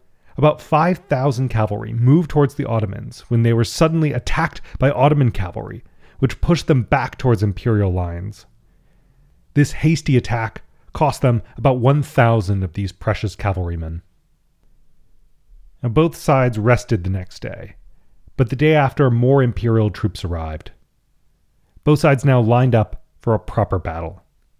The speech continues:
The Ottomans rushed forward to attack the first line of imperial infantry, but were outflanked by the Polish cavalry, leading to another nine thousand casualties. The Ottomans now pulled back further, leaving the imperial forces to lay siege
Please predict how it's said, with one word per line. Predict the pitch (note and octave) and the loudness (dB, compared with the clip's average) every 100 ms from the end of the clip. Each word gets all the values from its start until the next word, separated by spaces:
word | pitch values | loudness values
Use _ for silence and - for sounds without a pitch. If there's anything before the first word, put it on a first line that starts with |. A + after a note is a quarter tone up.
| _ _ _ _ _ _ _ - | _ _ _ _ _ _ _ 2
The | D3 | 4
Ottomans | D3 C#3+ C3 - - B2 | 4 0 -2 -6 -12 -4
rushed | A#2 D3+ - - | 2 2 0 -6
forward | C#3+ C#3 A#2 | 0 0 0
to | A#2 | 0
attack | A2 - B2 - | -2 -2 -4 -4
the | A2+ | -4
first | C#3 C#3 - | -2 -2 -2
line | A2+ A2+ | -2 0
of | G#2+ | -2
imperial | G2+ - A2 A2 | -4 -2 -2 -2
infantry, | B2 B2 C#3 A#2+ C3 A#2 - - | -2 -2 -2 -2 0 0 -2 -2
but | D#3 | 0
were | D3 - B2+ | 0 0 0
outflanked | D3 - - A#2 A2+ - - _ | 0 -2 -2 0 0 -4 -18 _
by | A2 | -2
the | G#2 | -2
Polish | F#2 G2+ F#2+ | 0 0 -2
cavalry, | - A#2 G2 A2 A#2+ - - - | -2 -2 -2 -6 -10 -14 -12 0
leading | C#3 C#3 C#3 - - | 2 2 0 -4 -4
to | - B2+ | 2 2
another | B2 B2 | 2 2
nine | A#2+ A#2 B2 A2+ | 0 0 0 -2
thousand | - G2 G#2 F#2+ G2 | -4 -2 -4 -4 -8
casualties. | - E2+ E2+ F#2+ G2 - - - _ _ _ _ _ _ _ _ _ _ - | -8 -10 -10 -14 -14 -14 -16 -20 _ _ _ _ _ _ _ _ _ _ 0
The | C3+ | 2
Ottomans | C3+ C#3+ C#3 - - - | 2 2 0 -2 -8 0
now | C#3 | 0
pulled | - D3+ | 2 2
back | C3+ B2+ | 2 0
further, | - C3 C3 - - - - - | -2 0 0 -2 -10 -18 -14 -2
leaving | D3 D#3+ F#3 E3 D3 | 0 2 0 0 0
the | B2+ | 0
imperial | A2+ - D3+ D#3+ E3 | -2 -4 -2 0 0
forces | D3+ C#3 C3+ C3+ B2 | 0 0 0 -2 -4
to | A2 | 0
lay | A2 | 0
siege | G#2+ - D#3 A#2 G2 - | -2 -2 0 2 0 -4